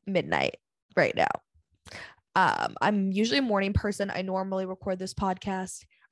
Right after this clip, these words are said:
early, early, early in the morning or midday or after work, but never at midnight. I'm always asleep by this hour, but I am running, really running out of time here. I leave on Sunday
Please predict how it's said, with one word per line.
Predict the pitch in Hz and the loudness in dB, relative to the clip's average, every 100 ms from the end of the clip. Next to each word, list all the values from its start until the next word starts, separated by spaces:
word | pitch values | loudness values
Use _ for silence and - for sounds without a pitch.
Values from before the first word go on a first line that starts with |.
| - | 2
early, | 370 370 349 | 4 4 0
early, | 233 233 220 - | -2 0 -2 0
early | 269 269 262 262 269 | 0 2 2 2 -2
in | 240 | -2
the | |
morning | 214 202 208 202 202 | -4 -4 -4 -4 -4
or | 190 185 | -4 -4
midday | 190 185 247 247 240 240 233 | -4 -4 0 0 0 -2 -2
or | 196 - | -4 -6
after | 190 196 | -8 -10
work, | 196 202 202 | -2 -2 -2
but | 185 | -4
never | 190 185 | -2 -4
at | 175 180 | -6 -8
midnight. | 185 185 185 | -8 -8 -8
I'm | 185 - | -10 0
always | 190 190 190 | 4 6 6
asleep | 190 180 185 | 4 2 6
by | 180 | 6
this | 185 - | 4 2
hour, | 202 190 190 | 0 2 2
but | 185 185 185 - - - - - _ | 0 -2 -4 -8 -20 -18 -18 -20 _
I | 185 196 196 190 202 - - - - - - _ _ _ _ - - _ _ _ _ _ _ _ | 4 6 8 6 2 -6 -16 -18 -20 -20 -20 _ _ _ _ -20 -20 _ _ _ _ _ _ _
am | 220 | 0
running, | 220 190 | 0 4
really | 208 214 | 4 6
running | 190 185 185 | 6 4 4
out | |
of | 185 | 2
time | 190 185 175 | 0 0 0
here. | 196 190 185 | 0 0 0
I | 180 | -2
leave | 185 185 185 185 196 214 _ _ _ _ 196 | -4 -4 -4 -6 -6 -12 _ _ _ _ -6
on | 202 | -4
Sunday | - - 208 196 196 185 170 170 196 | -6 0 2 4 2 2 0 -2 -4